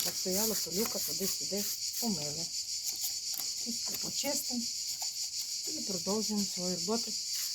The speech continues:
Заробляємо дірки, заробляємо таке, якісь горби, ями, те, що нам не треба. Бо коли бетонний виріб, то він не може вийти так супер красиво.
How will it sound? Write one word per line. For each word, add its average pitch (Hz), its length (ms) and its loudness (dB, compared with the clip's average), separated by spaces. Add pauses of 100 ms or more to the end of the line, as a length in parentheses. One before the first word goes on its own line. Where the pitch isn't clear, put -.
(140)
Заробляємо 175 520 2 (140)
дірки, 269 380 4
заробляємо 180 640 2
таке, 170 400 -2 (960)
якісь 170 380 0
горби, 180 340 0
ями, 208 400 2 (240)
те, 190 160 -6
що 196 80 -4
нам 202 240 4
не 185 80 2
треба. - 380 0 (3000)
Бо 156 400 0 (120)
коли 170 280 2
бетонний 208 560 4
виріб, 202 320 2 (460)
то 185 60 0
він 180 180 2
не 175 60 0
може 190 280 2
вийти 170 300 -2
так - 180 -4 (800)
супер - 320 -2
красиво. 160 460 -2